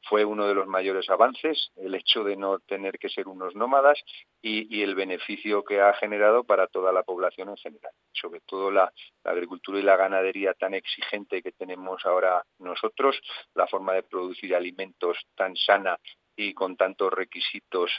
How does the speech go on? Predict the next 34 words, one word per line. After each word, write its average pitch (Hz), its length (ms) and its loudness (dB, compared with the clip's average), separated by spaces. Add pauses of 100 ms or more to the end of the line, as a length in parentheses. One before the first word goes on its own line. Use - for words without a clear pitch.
(160)
y 95 160 -10
exigencias 95 800 -4
que 90 80 -10
se 95 100 -8
tienen 92 420 -6 (280)
para 90 240 2
que 90 160 -6
sean 90 400 -4
totalmente 90 560 -4
saludables, 107 640 0 (540)
y 117 100 0
ponerlo 104 640 4
eso 127 440 2
en 107 240 -4
conocimiento 95 680 -6
del 98 140 -2
ciudadano 110 560 0
y 117 80 -16
que 98 140 -8
sepan 120 340 -2
que 113 140 -8
todo 98 200 -4
este 101 220 -8
tipo 104 400 -4
de 98 140 -2
medidas 101 580 -2 (100)
que 87 120 -12
se 87 180 -14
nos 87 220 -8
están 104 420 -4 (220)
imponiendo 101 800 -4
ahora 95 220 4
por 107 160 -2
encima, 113 420 -4